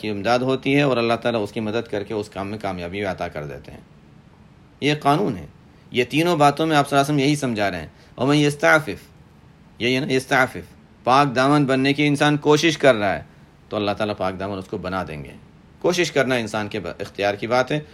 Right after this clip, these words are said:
وہ کر لے، نتیجے کو نہ سوچیں۔ اور جو شخص غنا ظاہر کرے گا، اب گھر میں تنگی ہے، فقر ہے، لیکن ظاہر کر رہے ہیں کہ نہیں غنا ہے، ہمیں تو ضرورت نہیں ہے، نہ کسی سے مانگنا نہ لینا۔ شروع میں تنگی آئے گی،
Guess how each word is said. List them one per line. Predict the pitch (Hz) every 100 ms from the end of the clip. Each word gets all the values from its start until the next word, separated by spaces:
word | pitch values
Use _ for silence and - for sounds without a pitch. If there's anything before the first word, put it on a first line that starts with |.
| -
وہ | - 147
کر | 147 98
لے، | 90
نتیجے | 95 110 143 151
کو | 151
نہ | 170
سوچیں۔ | 160 95 - - - - - - - - - - - - -
اور | 147 165 185
جو | 247 156
شخص | 156 170 139
غنا | 117 139 170
ظاہر | 143 147 170
کرے | 151 147 135 110
گا، | 110
اب | 135 131
گھر | 139 165
میں | 170
تنگی | 160 156 165 165
ہے، | 151
فقر | - 160 156 151
ہے، | 123
لیکن | 117 123 147 151 143 87
ظاہر | 101 120
کر | 123 110
رہے | 110
ہیں | 117
کہ | 117
نہیں | 123 120
غنا | 123 139
ہے، | 107 95 - - - -
ہمیں | 95 110
تو | 135
ضرورت | 131 143 143
نہیں | 135 117
ہے، |
نہ | 120
کسی | 127 127 127
سے | 123
مانگنا | 113 120 120
نہ | 113
لینا۔ | 117 123 123 110 - - - - - - - - - - - - - - - - - -
شروع | - 117
میں | 123
تنگی | 117 120 127
آئے | 127 135
گی، | 104